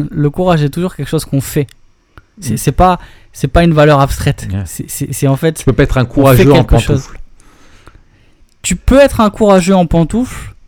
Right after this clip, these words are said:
Speaker 1: si tu fais quelque chose de courageux en pantoufles.
Speaker 2: <laughs>
Speaker 1: C'est ce que je veux dire ?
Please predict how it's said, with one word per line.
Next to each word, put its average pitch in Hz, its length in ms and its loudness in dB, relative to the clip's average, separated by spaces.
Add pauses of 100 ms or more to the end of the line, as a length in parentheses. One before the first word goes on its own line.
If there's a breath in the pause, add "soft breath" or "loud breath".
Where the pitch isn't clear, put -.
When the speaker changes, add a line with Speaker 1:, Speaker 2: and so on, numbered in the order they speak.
(220)
Speaker 1:
si - 160 -10
tu 190 140 -8
fais 254 100 0
quelque 202 180 -4
chose 185 160 -2
de 160 60 -4
courageux 156 380 0
en 143 80 0
pantoufles. 135 360 -6
Speaker 2:
<laughs> - 40 4 (2000 loud breath)
Speaker 1:
C'est 139 200 -2
ce - 80 2
que 151 60 2
je 147 40 2
veux 156 60 2
dire ? 180 160 0